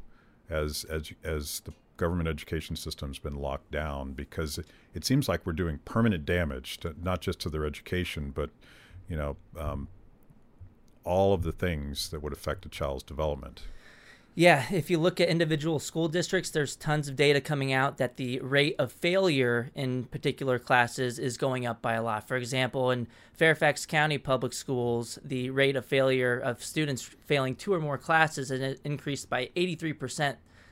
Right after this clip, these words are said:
Speaker 2: since last year. And a nationwide analysis by McKinsey and Company, uh, estimated that students are learning about one, lo-,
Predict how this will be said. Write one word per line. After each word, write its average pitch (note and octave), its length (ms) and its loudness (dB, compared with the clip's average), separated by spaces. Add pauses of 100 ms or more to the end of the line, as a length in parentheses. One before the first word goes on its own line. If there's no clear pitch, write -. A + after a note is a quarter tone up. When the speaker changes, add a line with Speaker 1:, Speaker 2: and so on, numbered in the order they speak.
Speaker 2:
since C3+ 300 -6
last C3 340 0
year. F3 320 -2 (400)
And D3+ 240 2
a D3 80 4
nationwide C#3+ 720 2
analysis B2+ 640 0
by B2+ 260 2
McKinsey D3+ 540 0
and B2+ 120 -4
Company, B2 520 -4 (380)
uh, C3 200 6
estimated D3 560 2
that C3+ 160 2
students D3+ 380 -2
are C#3+ 60 0
learning C#3 300 0
about B2+ 240 2
one, D3 220 2 (100)
lo-, E3+ 320 4